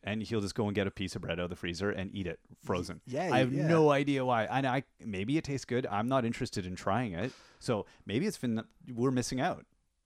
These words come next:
Speaker 1: This
Speaker 2: Maybe,
Speaker 1: is a thing.
Speaker 2: maybe this is, you know what? I always tell my kids,
Speaker 1: Frozen
Speaker 2: you, you,
Speaker 1: foods could be a new thing.
Speaker 2: you don't know until you try it. And then they say, "Well, what about poop? I don't eat poop.
Speaker 1: Yeah.
Speaker 2: I'm not gonna try that."
Speaker 1: Yeah.
Speaker 2: And I'm like,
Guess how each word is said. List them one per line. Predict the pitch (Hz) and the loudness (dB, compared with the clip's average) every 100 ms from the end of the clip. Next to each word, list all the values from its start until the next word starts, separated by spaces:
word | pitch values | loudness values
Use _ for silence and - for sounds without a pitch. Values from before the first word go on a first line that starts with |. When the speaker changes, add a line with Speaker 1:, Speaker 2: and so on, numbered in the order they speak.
| _ | _
Speaker 1:
This | 104 151 | 0 2
Speaker 2:
Maybe, | 214 | 4
Speaker 1:
is | 214 | 2
a | |
thing. | 120 | 2
Speaker 2:
maybe | 139 180 | 2 2
this | 175 180 | 2 0
is, | 165 | -2
you | 170 | -2
know | 175 165 | 0 0
what? | 190 - | 0 -2
I | 127 131 | -2 0
always | 147 - | -2 -2
tell | 139 | -2
my | 135 127 | -2 -2
kids, | 165 131 | 0 4
Speaker 1:
Frozen | 127 123 156 | 4 2 -2
Speaker 2:
you, | 123 | -4
you, | 117 | 2
Speaker 1:
foods | 143 135 101 | 4 4 0
could | - 107 | -4 -2
be | 110 | 2
a | 104 | 2
new | 107 107 | 2 -2
thing. | - 120 92 95 | -2 -2 -4 -2
Speaker 2:
you | 131 | 0
don't | 135 135 156 156 | 2 2 2 2
know | 151 | 2
until | 143 151 | 2 2
you | 135 139 | 0 0
try | 156 156 123 | 0 2 0
it. | 107 | 0
And | 117 120 | -2 -2
then | 117 | -2
they | 120 | -2
say, | 110 120 | -2 -2
"Well, | 117 127 | 0 2
what | 135 131 | 2 4
about | 123 110 - | 2 4 10
poop? | 123 104 - | 10 8 -6
I | 117 | -4
don't | 117 120 | -2 -2
eat | 117 | 0
poop. | - 127 113 | 6 6 6
Speaker 1:
Yeah. | 110 107 95 | 2 0 0
Speaker 2:
I'm | 123 | 0
not | 123 123 | 0 -2
gonna | 113 | -4
try | 139 123 | 0 0
that." | 123 117 98 | 2 0 -2
Speaker 1:
Yeah. | 95 | -4
Speaker 2:
And | 127 | -2
I'm | 123 | -2
like, | 117 | -4